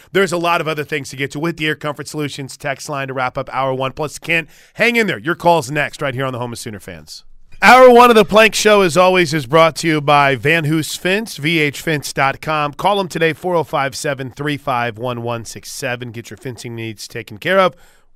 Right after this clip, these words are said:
Premier, premier fence company in Oklahoma. We got so much to get to, Josh.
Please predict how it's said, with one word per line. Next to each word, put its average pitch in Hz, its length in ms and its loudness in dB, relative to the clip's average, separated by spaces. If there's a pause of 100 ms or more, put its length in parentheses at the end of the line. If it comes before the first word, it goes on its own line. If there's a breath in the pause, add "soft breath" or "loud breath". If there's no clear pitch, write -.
(140)
Premier, 127 380 -10
premier 196 340 -8 (100)
fence - 220 -16
company 101 460 -18 (100)
in 113 140 -14
Oklahoma. 101 840 -18 (120)
We - 60 -20
got - 180 -20
so 120 140 -16
much 92 180 -20
to - 80 -20
get 87 160 -20
to, 73 160 -20
Josh. 76 380 -20